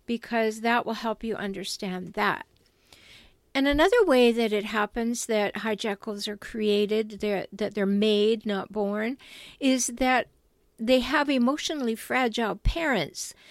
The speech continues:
parents who are anxious or angry or depressed, and they teach their kids that the only way to earn love is to be seen and not heard. So the hijackal child,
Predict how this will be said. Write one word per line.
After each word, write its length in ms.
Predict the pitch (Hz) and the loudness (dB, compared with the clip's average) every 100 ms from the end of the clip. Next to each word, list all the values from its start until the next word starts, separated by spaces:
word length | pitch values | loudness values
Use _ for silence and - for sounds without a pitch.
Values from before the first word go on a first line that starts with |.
| - _ | -20 _
parents 440 | - 277 269 254 | -4 0 0 0
who 120 | - 220 | -2 -2
are 140 | 214 - | -2 -2
anxious 460 | 269 - - 226 | -4 -2 -4 -4
or 100 | 233 - | -6 -2
angry 500 | 254 262 254 240 208 | -2 -2 -2 -2 -2
or 60 | 196 | -2
depressed, 880 | 202 202 - - 302 262 196 - - - - - _ _ | -4 -6 -8 -6 -2 -2 -4 -8 -18 -20 -20 -20 _ _
and 320 | 247 233 240 226 | 0 2 2 0
they 140 | 247 | 0
teach 560 | 233 - 349 381 - - - _ 339 | -2 2 4 4 2 -8 -14 _ -2
their 160 | 240 | 0
kids 720 | 226 - 320 415 254 208 - - | 0 -2 2 4 4 2 -4 -6
that 180 | 240 214 | -4 -2
the 140 | 240 | -2
only 240 | 247 294 370 | 0 0 0
way 180 | 285 254 | 2 0
to 140 | 226 - | -2 -2
earn 260 | 247 277 | 0 0
love 500 | 277 214 196 202 247 - _ _ _ - | -2 0 0 -2 -4 -12 _ _ _ -6
is 160 | 254 - | -4 -2
to 140 | 277 | -4
be 160 | 247 247 | -4 -4
seen 580 | - - 233 214 220 - | -4 -4 -2 -2 -4 -4
and 240 | 220 214 202 | -4 -4 -4
not 240 | 185 - - | -4 -6 -10
heard. 680 | - 277 285 262 190 190 220 _ _ _ - | -14 -6 -2 0 0 -2 -8 _ _ _ -12
So 600 | - - 247 226 226 202 | -6 0 4 4 4 0
the 400 | 214 208 233 220 | -4 -4 2 2
hijackal 760 | 220 233 226 226 220 - 208 214 | 0 -4 -6 -6 -10 -8 -10 -10
child, 800 | - - 269 285 277 233 226 | -10 -6 -4 -2 0 0 -2